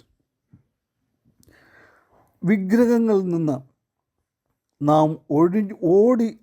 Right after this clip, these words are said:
അകലുന്നവരായിരിക്കണം. ദൈവത്തിൻ്റെ സ്ഥാനത്ത് എന്തിനെയെങ്കിലും നാം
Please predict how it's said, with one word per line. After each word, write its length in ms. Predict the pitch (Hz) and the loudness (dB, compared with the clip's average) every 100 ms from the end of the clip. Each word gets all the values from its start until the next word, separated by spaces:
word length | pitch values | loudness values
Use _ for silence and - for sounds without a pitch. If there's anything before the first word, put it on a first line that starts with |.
| 139 | -8
അകലുന്നവരായിരിക്കണം. 1080 | 143 165 175 160 143 120 117 123 120 - _ _ _ _ _ _ _ _ 131 | -4 -4 -2 -2 -2 -2 -6 -10 -18 -20 _ _ _ _ _ _ _ _ -8
ദൈവത്തിൻ്റെ 960 | 127 175 214 226 262 _ - 220 214 | 0 2 2 0 -4 _ -8 -4 -4
സ്ഥാനത്ത് 840 | 208 - 147 151 185 165 139 120 123 - - _ _ 147 | -4 -4 -2 0 -2 -8 -10 -8 -10 -14 -20 _ _ -8
എന്തിനെയെങ്കിലും 800 | 180 214 247 247 220 208 208 190 | -4 -4 -2 -2 -2 -2 -4 -2
നാം 220 | 180 | -4